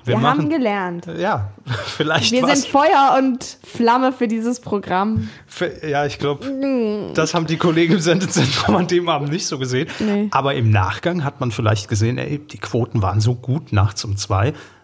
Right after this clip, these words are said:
Speaker 1: wir werden einfach Alm T V. Al-, die Alm wird das neue Big Bang.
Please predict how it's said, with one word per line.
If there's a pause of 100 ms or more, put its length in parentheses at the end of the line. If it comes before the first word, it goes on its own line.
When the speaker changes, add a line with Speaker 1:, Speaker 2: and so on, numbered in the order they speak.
Speaker 1:
wir
werden
einfach
Alm
T
V. (880)
Al-,
die
Alm
wird
das
neue
Big
Bang.